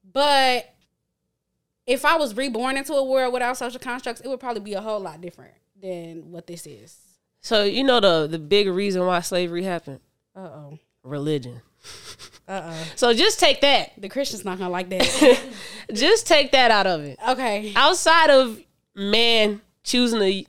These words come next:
Speaker 2: like, yeah, man used religion to
Speaker 1: Mm-hmm.
Speaker 2: weaponize,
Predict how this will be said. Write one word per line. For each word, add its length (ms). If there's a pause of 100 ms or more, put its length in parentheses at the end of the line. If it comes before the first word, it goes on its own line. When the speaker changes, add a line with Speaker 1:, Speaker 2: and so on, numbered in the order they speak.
(120)
Speaker 2:
like, 200
yeah, 200
man 380
used 440
religion 600 (1000)
to 100
Speaker 1:
Mm-hmm. 140
Speaker 2:
weaponize, 880